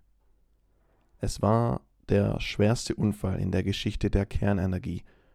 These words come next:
und wurde durch eine Kombination aus menschlichem Versagen und strukturellen Mängeln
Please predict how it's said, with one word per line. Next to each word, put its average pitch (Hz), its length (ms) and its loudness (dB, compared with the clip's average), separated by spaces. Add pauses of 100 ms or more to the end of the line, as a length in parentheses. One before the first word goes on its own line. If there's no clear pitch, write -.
(240)
und 98 160 0
wurde 101 220 4
durch 104 260 2
eine 98 220 -2
Kombination 101 840 0
aus - 340 -4
menschlichem 104 640 -2
Versagen 101 600 -6 (500)
und 95 300 -2
strukturellen 101 880 0
Mängeln 90 480 -8